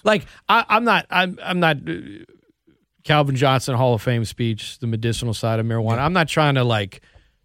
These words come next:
Speaker 1: say one equals all, but I think we can agree that Randy Gregory definitely had a, a serious issue with that.
Speaker 2: Yeah. Um, now, whether, you know, he was ingrained and it, it, he was, you know,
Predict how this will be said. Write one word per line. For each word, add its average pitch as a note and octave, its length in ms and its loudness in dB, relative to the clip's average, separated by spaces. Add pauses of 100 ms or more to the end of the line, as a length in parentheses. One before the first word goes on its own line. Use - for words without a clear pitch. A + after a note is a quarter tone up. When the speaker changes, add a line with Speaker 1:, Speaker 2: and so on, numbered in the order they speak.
Speaker 1:
say C#3+ 380 2
one B2 400 0
equals A#2 440 -4
all, F#2+ 320 -4
but A#2+ 200 0
I C#3+ 80 4
think F#3 140 2
we E3+ 80 0
can D3 100 2
agree B2+ 300 0
that A2 160 -2
Randy B2+ 320 0
Gregory A2 500 -2
definitely G2 520 -4
had F2+ 260 -10
a, F2+ 240 -14
a F#2 100 -16
serious F2 540 -8
issue - 280 -12
with - 140 -20
that. - 160 -20 (100)
Speaker 2:
Yeah. B2 520 0 (100)
Um, A#2 680 -2 (1040)
now, A2+ 100 -8
whether, B2 760 0 (100)
you A2+ 160 -8
know, A2 240 -2 (140)
he B2+ 160 -6
was A2+ 240 -4
ingrained A#2 880 -4 (100)
and A2+ 320 -4
it, A2+ 240 -4
it, A2+ 200 -2
he A#2 200 -10
was, A2 400 -6
you A#2 100 -4
know, G#2+ 220 -2